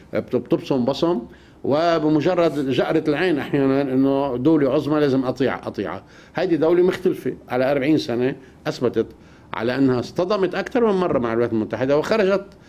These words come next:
منتصرة من هذا الصدام. قد يبدو بالمظهر العام بالسيطرة الإعلامية على أن أمريكا انتصرت فيها، ولكن واقع الأمر على أن استمرار هذه الثورة وهذه الدولة في إيران دليل على أنها لم يستطيعوا أن يهزوا أركانها بشكل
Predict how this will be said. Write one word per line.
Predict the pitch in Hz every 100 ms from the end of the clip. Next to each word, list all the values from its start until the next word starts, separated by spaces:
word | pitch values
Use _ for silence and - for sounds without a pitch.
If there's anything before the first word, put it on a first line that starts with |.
| - 127
منتصرة | 147 220 202 147
من | 110 101
هذا | 120 107
الصدام. | 101 104 98 85 - - - - -
قد | 139 120
يبدو | 208 220 175
بالمظهر | 135 127 127 143 123 117
العام | 107 98 123 113 95
بالسيطرة | 101 135 131 117
الإعلامية | 104 92 101 107 117 98
على | 104 101
أن | 117 107 90 - - - -
أمريكا | 117 135 127 110
انتصرت | 104 113 107 95
فيها، | - 101 101
ولكن | 110 123 139 127
واقع | 127 156 131
الأمر | 113 107 127
على | 113 120
أن | 120
استمرار | 117 - 117 131 143 123
هذه | 110 107 101 - - - - 107 101 98
الثورة | 101 110 - 127 113
وهذه | 101 107 117 107
الدولة | 104 120 110
في | 92
إيران | 101 104 120 160 - -
دليل | 135 143
على | 135 113 113
أنها | 120 123 127 - - - 131
لم | 151
يستطيعوا | 143 127 117 135 120 113
أن | 120 120 113
يهزوا | 117 123 110 101
أركانها | 101 120 110 98
بشكل | 92 101 95